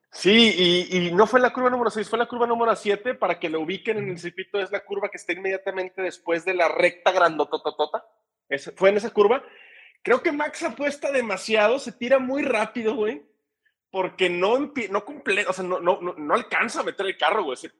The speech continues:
Speaker 1: se, se lanza desde muy atrás, con neumáticos fríos, no sé, a mí me pareció un poquito arriesgado lo que hizo Max, y la verdad es que Hamilton salva el toque, güey,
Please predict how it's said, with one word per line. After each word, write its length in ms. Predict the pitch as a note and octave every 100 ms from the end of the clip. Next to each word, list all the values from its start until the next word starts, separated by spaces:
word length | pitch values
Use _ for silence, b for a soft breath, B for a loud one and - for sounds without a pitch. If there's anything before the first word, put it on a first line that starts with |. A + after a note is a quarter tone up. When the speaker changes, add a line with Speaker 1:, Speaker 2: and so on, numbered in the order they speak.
| _
Speaker 1:
se, 180 | E3 - _ _
se 180 | - D#3+
lanza 340 | F3+ G3+ B3+
desde 280 | A#3 G3 E3
muy 240 | E3+ G#3+
atrás, 560 | C4 - F3+ A3+ - - b b b _
con 160 | - F#3
neumáticos 640 | F3+ F#3+ G#3 G#3+ F#3 F3+
fríos, 720 | G3 A3 A3+ G#3+ A3 - - -
no 220 | E3 A3
sé, 380 | A3 G3 - -
a 100 | D#3
mí 120 | F#3+
me 120 | A#3
pareció 440 | C4 C4 A3 - A3
un 140 | A#3
poquito 400 | A#3 G#3+ A#3 -
arriesgado 520 | A#3+ G#3 F3+ F3+ F#3
lo 100 | G#3
que 60 | F#3
hizo 160 | F#3 G3+
Max, 460 | G3 B3 - - _
y 320 | - F3 F3 F3
la 140 | E3
verdad 220 | E3+ G3
es 100 | A3
que 100 | -
Hamilton 460 | A3 A3 A#3 G#3+ F#3+
salva 260 | F3+ F#3 G#3
el 80 |
toque, 240 | G3+ A#3 -
güey, 160 | D3